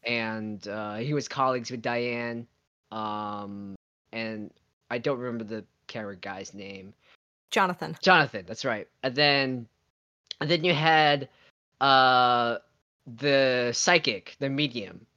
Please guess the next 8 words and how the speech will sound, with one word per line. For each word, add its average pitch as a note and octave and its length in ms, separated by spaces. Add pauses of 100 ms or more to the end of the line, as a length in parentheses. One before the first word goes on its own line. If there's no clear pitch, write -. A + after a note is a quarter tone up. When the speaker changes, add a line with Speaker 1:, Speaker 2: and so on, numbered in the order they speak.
(120)
Speaker 1:
Um, G#2+ 840
Speaker 2:
Brock A3+ 400
Davies. F#3 560
Speaker 1:
Brock D#3+ 500
Davies. A2+ 520
So, - 140
yeah, E3+ 220
so E3+ 320